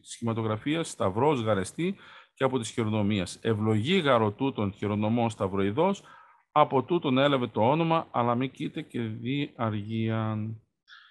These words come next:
Βλέπετε λοιπόν ότι η έννοια της χειρονομίας, αν γίνεται τώρα ή αν θα πρέπει να γίνεται τώρα, θα πρέπει να έχει πάλι αναφορά στο τι θέλει να περάσει ο χωράρχης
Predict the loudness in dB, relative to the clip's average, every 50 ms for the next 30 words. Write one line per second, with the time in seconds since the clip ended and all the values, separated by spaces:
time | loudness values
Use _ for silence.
0 | _ _ _ _ _ _ _ _ _ _ _ _ _ _ _ _ _ _ 2 2
1 | 2 4 4 4 4 4 6 6 6 6 6 4 2 2 0 0 2 2 4 4
2 | 4 4 2 0 -2 -4 -6 -4 0 2 4 4 4 4 4 4 4 4 4 2
3 | 0 -4 -2 2 4 6 6 6 4 4 2 2 2 2 2 0 -2 -2 2 4
4 | 4 6 6 6 4 4 2 2 2 4 4 2 2 0 0 2 0 0 0 0
5 | 0 0 0 0 0 0 -2 -2 -2 -4 -4 -2 -2 0 0 0 -2 -2 -6 -10
6 | _ _ -4 -4 -4 0 2 2 2 2 2 0 0 0 0 0 -2 0 2 2
7 | 4 4 2 2 2 2 2 2 2 4 6 6 4 4 0 -4 -14 _ _ _
8 | _ _ -18 -16 -16 -16 _ -2 -2 -2 0 -2 -4 -2 0 2 4 4 4 4
9 | 2 2 2 0 -2 -6 _ _ _ -8 -4 -2 0 2 4 4 4 4 2 2
10 | 2 2 4 6 4 4 4 0 -2 -2 0 0 0 0 -2 -4 -2 -2 0 -2
11 | -2 -2 0 2 4 4 4 2 0 -4 -6 -6 -6 -8 -12 -20